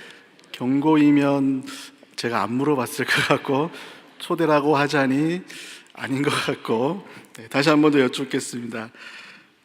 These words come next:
"회개하라, 천국이 가까이 왔느니라",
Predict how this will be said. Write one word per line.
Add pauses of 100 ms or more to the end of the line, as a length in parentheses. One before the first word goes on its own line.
(160)
"회개하라,
천국이
가까이
왔느니라",